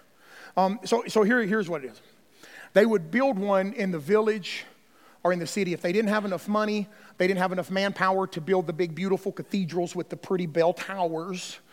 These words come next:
amen, they would build what they was known as the belfry. And it was something that was built way up,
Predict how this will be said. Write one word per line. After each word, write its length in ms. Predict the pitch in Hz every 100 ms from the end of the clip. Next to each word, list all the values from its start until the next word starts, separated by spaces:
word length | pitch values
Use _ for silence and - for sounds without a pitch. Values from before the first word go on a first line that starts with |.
| - - 170
amen, 500 | 170 175 180 185 - - - - - -
they 140 | 180
would 160 | 185 160
build 240 | 180 175
what 160 | 160 165
they 160 | 165
was 240 | 147 151 151
known 280 | 151 151 202
as 140 | 151
the 140 | 147 135 - _ -
belfry. 680 | 240 240 - 175 131 101 - - _ _ - - -
And 120 | 208
it 60 | 247
was 120 | 226
something 380 | - 285 - 277
that 100 | 233
was 140 | 196
built 300 | 139 240 262 208
way 260 | 214 262
up, 280 | 240 247